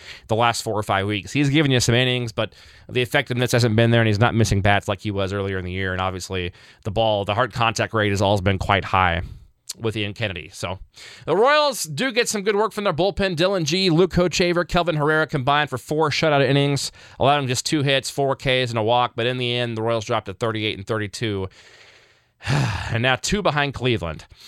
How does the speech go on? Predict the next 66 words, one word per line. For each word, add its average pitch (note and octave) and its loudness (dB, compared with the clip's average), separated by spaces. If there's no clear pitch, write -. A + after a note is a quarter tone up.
As, E3+ 2
like G#3 0
I F#3+ 2
said, G#3 0
the, D#3 4
<laughs> - 0
the F#3+ 4
shortest F#4 2
road C#4 2
trip B3+ 2
in A#3 4
the F3 4
history. G3+ 2
The D3 2
Royals A3+ 2
left F#3 2
for G3 2
New F#3+ 2
York F#3+ 4
yesterday E3+ 0
morning, E3+ 0
and D#3+ 0
they're C3+ 0
coming F#3+ 0
back D3+ 4
around, C3+ 2
they'll D3+ 2
be C#3+ 2
leaving F#3+ 4
New F3+ 6
York E3 4
around C3+ 2
five D#3+ 2
o'clock C#3+ 0
on, G#2+ -2
uh, A2+ -2
you B2 -2
know, - -4
well, G#2+ -2
I F#2+ 0
guess F#2+ -4
by F#2+ -2
six C#3+ 2
o'clock A2 4
local - 2
time E2+ -6
on G#2+ -2
Wednesday. A2 2
So B2+ 0
they're D3+ 4
in A#3 2
New A#3+ 0
York F#3+ 2
for F3+ -4
literally, D#3 0
like, A#2+ 0
fifty-five C#3 2
hours, A2 4
and G#2+ 2
they're G#2+ 4
already C3 4
<laughs> - -4
back - 4
in E3 -2
Kansas C3+ -2
City. G2 -4